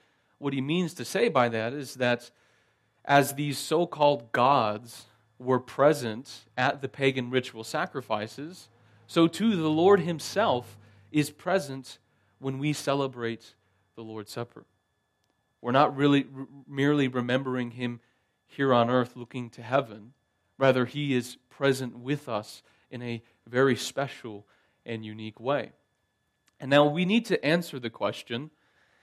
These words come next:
how exactly do we share in the Lord? What, what is going on here when we partake of the Lord's Supper? Because, listen, I know for some this sounds a little too close to Roman Catholicism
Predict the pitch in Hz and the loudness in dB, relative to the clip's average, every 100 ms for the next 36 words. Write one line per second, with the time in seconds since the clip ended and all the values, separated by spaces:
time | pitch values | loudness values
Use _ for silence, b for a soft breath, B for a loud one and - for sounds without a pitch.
0 | _ _ _ _ _ _ _ _ _ - | _ _ _ _ _ _ _ _ _ 0
1 | 185 226 180 143 147 151 151 131 127 123 | 2 2 0 4 4 4 -4 -6 -4 -6
2 | 113 - 113 113 104 110 120 - _ _ | -4 -2 -2 -4 -10 -8 -8 -8 _ _
3 | _ _ _ _ _ 135 113 143 143 151 | _ _ _ _ _ -20 -18 2 8 8
4 | 151 156 147 135 135 131 131 147 143 127 | 10 8 8 4 2 4 6 6 6 -2
5 | 117 117 120 117 120 110 120 113 - 113 | -4 -6 -6 -6 -4 -4 -4 -4 -6 -10
6 | 110 - 107 104 107 - 196 143 123 147 | -10 -12 -14 -12 -10 -4 -4 -4 -6 4
7 | 175 160 - 160 165 131 120 131 190 247 | 6 6 4 -2 -2 0 2 2 2 0
8 | 175 - 160 143 151 151 170 165 131 139 | -2 2 2 2 -2 0 0 0 -4 -4
9 | 139 - 131 135 127 - 131 120 120 123 | -4 -8 -8 -4 -4 -4 -10 -10 -4 -2
10 | 127 123 120 120 - 117 120 117 120 113 | 0 -4 -8 -10 -2 0 0 -2 -10 -8
11 | 113 | -10